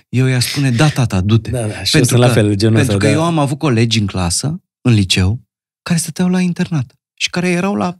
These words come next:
Speaker 1: treizeci de kilometri de Zalău. Dar ei stăteau în internat. Este the same shit. Nu este nicio diferență.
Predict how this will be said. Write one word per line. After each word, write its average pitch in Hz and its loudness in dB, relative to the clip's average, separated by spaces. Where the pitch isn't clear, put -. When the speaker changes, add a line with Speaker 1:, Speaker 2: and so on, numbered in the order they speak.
Speaker 1:
treizeci 185 0
de 175 -2
kilometri 175 -2
de 95 -2
Zalău. 95 0
Dar 123 0
ei 127 4
stăteau 143 0
în 139 2
internat. 117 -2
Este 123 -4
the 113 -2
same 165 0
shit. - -4
Nu 113 -8
este 92 -6
nicio 90 -6
diferență. 85 -8